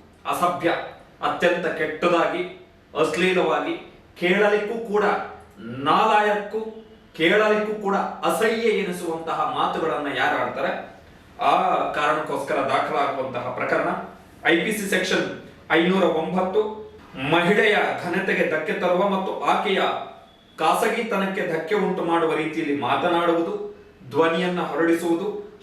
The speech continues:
ಹಾವಭಾವ ಭಂಗಿಗಳನ್ನ ಪ್ರದರ್ಶಿಸುವುದು, ವಸ್ತುಗಳನ್ನ ಪ್ರದರ್ಶಿಸುವುದು ಈ ಪ್ರಕರಣದ ಅಡಿಯಲ್ಲಿ. ಐ ಪಿ ಸಿ ಸೆಕ್ಷನ್ ಐನೂರ ಆರು, ಕ್ರಿಮಿನಲ್ ಬೆದರಿಕೆ. ಐ ಪಿ ಸಿ ಸೆಕ್ಷನ್ ಉನ್ನು-, ನೂರ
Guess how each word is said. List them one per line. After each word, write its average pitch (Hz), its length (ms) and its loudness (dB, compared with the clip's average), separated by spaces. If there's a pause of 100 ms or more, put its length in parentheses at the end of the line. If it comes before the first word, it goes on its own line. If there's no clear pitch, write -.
ಹಾವಭಾವ 165 1000 2
ಭಂಗಿಗಳನ್ನ 165 520 0
ಪ್ರದರ್ಶಿಸುವುದು, 156 1040 -4 (160)
ವಸ್ತುಗಳನ್ನ 160 600 2
ಪ್ರದರ್ಶಿಸುವುದು 135 720 -4
ಈ 160 260 0
ಪ್ರಕರಣದ 143 420 0
ಅಡಿಯಲ್ಲಿ. - 640 -4 (340)
ಐ 170 160 4
ಪಿ 233 140 0
ಸಿ 214 120 4
ಸೆಕ್ಷನ್ 196 500 0
ಐನೂರ 170 320 2
ಆರು, - 400 2 (400)
ಕ್ರಿಮಿನಲ್ 170 540 0
ಬೆದರಿಕೆ. 165 720 -2 (440)
ಐ 175 140 2
ಪಿ - 120 -4
ಸಿ - 160 -6
ಸೆಕ್ಷನ್ 202 420 -2
ಉನ್ನು-, 180 580 -4
ನೂರ 190 180 2